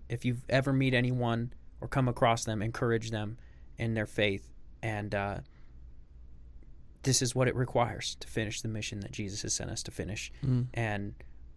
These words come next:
Speaker 1: man, what a joyous occasion on this hundredth episode to celebrate those who are giving everything for the gospel.
Speaker 2: Mm.
Speaker 1: I look up to them day after day.
Speaker 2: Me too. Thanks. Thank you, Lord. Thank you for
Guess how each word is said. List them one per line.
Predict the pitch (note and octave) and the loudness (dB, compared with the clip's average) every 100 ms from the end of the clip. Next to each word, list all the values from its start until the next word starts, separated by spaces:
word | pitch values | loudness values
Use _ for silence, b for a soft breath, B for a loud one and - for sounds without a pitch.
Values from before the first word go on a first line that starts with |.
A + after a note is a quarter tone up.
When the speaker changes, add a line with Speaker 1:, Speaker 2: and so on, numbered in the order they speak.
| - - | -10 2
Speaker 1:
man, | C3 A#2 | 4 8
what | B2+ C#3 | 8 8
a | B2 | 6
joyous | B2+ B2+ C3 B2+ | 4 6 8 6
occasion | C3 - B2 B2 | 2 4 4 4
on | A2+ | 2
this | A2+ | 0
hundredth | - A#2+ A2+ | 2 2 4
episode | - A#2+ - A2 - | 2 2 0 0 0
to | A2 | 0
celebrate | - B2+ B2 A#2 A2 G#2+ - | 4 6 6 6 4 2 2
those | A#2 A2 G#2+ | 2 4 2
who | G#2+ | 0
are | G#2 | 0
giving | G2+ G2+ G2+ | 0 -2 -2
everything | G2+ G2+ G#2 - F2 | -2 -2 -2 -4 -8
for | - | -6
the | G2+ | -6
gospel. | G2 F#2 - - A#2 - | -4 -4 -4 -6 -8 0
Speaker 2:
Mm. | C3+ B2 | 2 4
Speaker 1:
I | A#2 A#2+ | 6 6
look | A#2+ B2+ B2 | 6 4 4
up | A2+ - | 2 0
to | A#2 | -2
them | G2+ F#2+ F#2 - B2 | -2 -4 -6 -10 -4
day | A#2+ G2+ | 0 0
after | G2 - F#2+ | -2 -4 -6
day. | F#2+ - - - - - - - | -4 -8 -12 -14 -14 -16 -16 -10
Speaker 2:
Me | - A#2+ | -4 -2
too. | A#2+ A#2+ - - - b b b b b b b b b b b - - - - - - - | 0 -2 -4 -4 -4 b b b b b b b b b b b -10 -8 -6 -4 0 2 6
Thanks. | A#2+ C3+ - - - - | 8 8 6 0 -4 4
Thank | C#3 C3 | 6 6
you, | C3 | 8
Lord. | C3+ D3 E3+ D#3+ - - | 12 12 12 12 2 -2
Thank | C3+ A#2+ | 2 4
you | B2 | 4
for | A#2+ B2 A#2 | 6 6 6